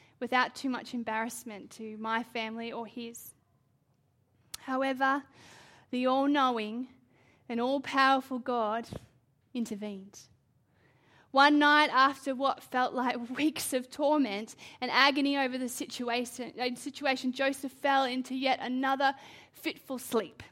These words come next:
He had nightmares that kept waking him up and, and startling him, and,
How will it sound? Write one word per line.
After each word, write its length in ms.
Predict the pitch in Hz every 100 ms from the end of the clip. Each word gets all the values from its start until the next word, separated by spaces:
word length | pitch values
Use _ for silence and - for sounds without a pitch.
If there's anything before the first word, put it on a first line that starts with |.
| _ _ - - -
He 120 | 294
had 220 | 302 285
nightmares 580 | 277 311 285 302 285 254
that 160 | 247
kept 300 | - 262 240
waking 420 | 247 285 277 294 254
him 140 | 254
up 260 | 269 - -
and, 140 | 226 - -
and 120 | 240 240
startling 680 | - - 277 285 269 254
him, 240 | 247 247
and, 100 | 240